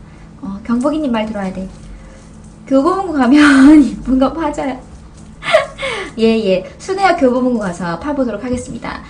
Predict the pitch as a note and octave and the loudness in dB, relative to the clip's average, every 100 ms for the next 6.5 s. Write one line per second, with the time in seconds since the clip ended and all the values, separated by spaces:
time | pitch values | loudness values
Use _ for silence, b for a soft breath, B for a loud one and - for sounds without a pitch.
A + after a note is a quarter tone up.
0 | B B B3 D4 D#4 A#3 F3 F#3+ A3+ D#4 | B B 2 2 2 -2 -2 0 2 0
1 | - F#4+ E4+ G#3 F#3 F3 B3+ - D#4+ D4+ | -4 -2 -2 0 -2 -4 -6 -8 -6 -6
2 | - F3 F3+ D#3 F#3 A3+ - - - A#3 | -4 -6 -6 -6 -4 -4 -6 -10 -6 -4
3 | A#3 - B3+ G3+ F#3+ - A#3 G3 F3 E3+ | -4 -2 -2 -4 -6 -8 -8 -8 -6 -6
4 | G3 E3+ F#3+ B3 - - - - - - | -6 -4 -2 -4 -4 -12 -20 -20 -20 -20
5 | - - - B B B - A#3 B3 A#3 | -20 -18 -18 B B B -4 -4 -2 -2
6 | A3+ A3+ G3+ D#3 | 0 2 0 -2